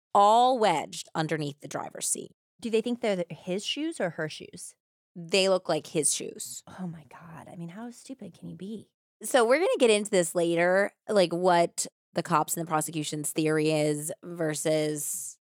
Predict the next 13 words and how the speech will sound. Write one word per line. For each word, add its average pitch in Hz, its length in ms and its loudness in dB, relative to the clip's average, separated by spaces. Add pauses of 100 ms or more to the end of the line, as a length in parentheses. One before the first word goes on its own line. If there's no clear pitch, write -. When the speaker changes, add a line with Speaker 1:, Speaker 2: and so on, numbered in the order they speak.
(140)
Speaker 1:
what 170 180 -2
the - 60 -6
defense 254 540 2
says, 190 680 4
and 170 160 -4
then 151 180 0
also, 139 360 -4
of 147 100 -6
course, 151 380 -2
like, 147 300 -4
the 170 160 -4
middle 170 220 2
ground. 151 640 0